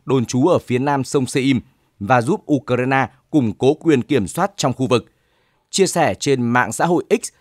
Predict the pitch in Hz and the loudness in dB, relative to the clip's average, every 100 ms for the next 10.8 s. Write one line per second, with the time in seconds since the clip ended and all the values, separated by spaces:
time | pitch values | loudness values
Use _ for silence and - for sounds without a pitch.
0 | _ - 117 143 - 165 240 175 127 123 | _ -8 0 0 0 -4 -4 -2 -2 2
1 | 139 - 127 131 - - _ 175 170 139 | 0 2 0 0 -2 -8 _ -6 -2 0
2 | 120 220 - _ _ 135 120 - 160 - | 4 2 2 _ _ 2 2 2 -2 0
3 | 127 120 135 123 135 123 120 113 117 123 | -2 0 0 0 2 2 2 2 2 0
4 | 170 208 _ 139 127 131 127 117 117 - | 0 -4 _ -4 0 0 2 0 -2 -4
5 | _ _ - 151 131 135 - _ _ - | _ _ -2 2 2 2 -2 _ _ -4
6 | 233 220 196 160 139 147 127 135 190 175 | 0 2 4 4 4 4 0 -2 -2 -2
7 | 104 - 156 - 135 160 160 151 _ - | -2 -2 -4 -2 -2 0 -2 -2 _ -8
8 | - 135 127 123 120 - 123 107 135 127 | -4 0 0 2 0 0 -2 0 0 0
9 | 135 135 - _ - 123 - - - 127 | 0 -2 -4 _ -2 -2 2 -2 2 0
10 | 135 135 143 175 131 113 139 | 0 -2 -2 0 0 2 0